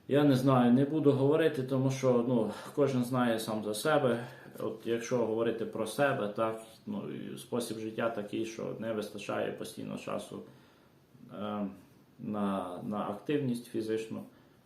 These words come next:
а можна глянути на цю проблему з другої сторони, що я можу виділити сам, просто я до цього не, серйозно не ставлюся. От, наприклад,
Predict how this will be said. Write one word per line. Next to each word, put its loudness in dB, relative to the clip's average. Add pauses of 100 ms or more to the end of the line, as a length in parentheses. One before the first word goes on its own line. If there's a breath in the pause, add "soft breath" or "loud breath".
(360 loud breath)
а 0
можна 2
глянути 0
на -2
цю -6
проблему -2
з -12
другої 0
сторони, -4
що -8
я -4
можу -4
виділити -4
сам, -4
просто -12
я -2
до -6
цього -6
не, -8
серйозно -6
не -10
ставлюся. -6
От, -8
наприклад, -6